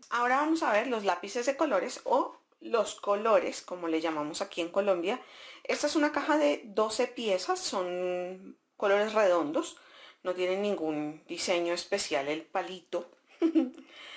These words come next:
Y, am, pues es, tampoco son tóxicos. Dice que tiene una mina de tres punto tres milímetros, que es una punta afilada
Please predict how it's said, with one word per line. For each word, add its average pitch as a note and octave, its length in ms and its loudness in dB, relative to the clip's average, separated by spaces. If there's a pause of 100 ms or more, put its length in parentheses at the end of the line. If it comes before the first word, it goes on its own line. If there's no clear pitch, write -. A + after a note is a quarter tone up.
(260)
Y, D4 540 2
am, G3+ 800 0 (180)
pues C4 200 0
es, G3+ 340 0
tampoco G#3 380 -4
son B3 240 -2
tóxicos. C4 560 -2 (260)
Dice A#3+ 220 -4
que A#3+ 100 0
tiene A#3 220 -4
una G3+ 140 -2
mina A3+ 360 0
de A#3 140 0
tres G3 340 2
punto G3+ 360 -2
tres G#3 380 0
milímetros, A3+ 840 -2 (340)
que A3+ 120 -4
es A3 100 -4
una F#3 240 -2
punta G#3+ 460 -2
afilada F#3+ 840 -2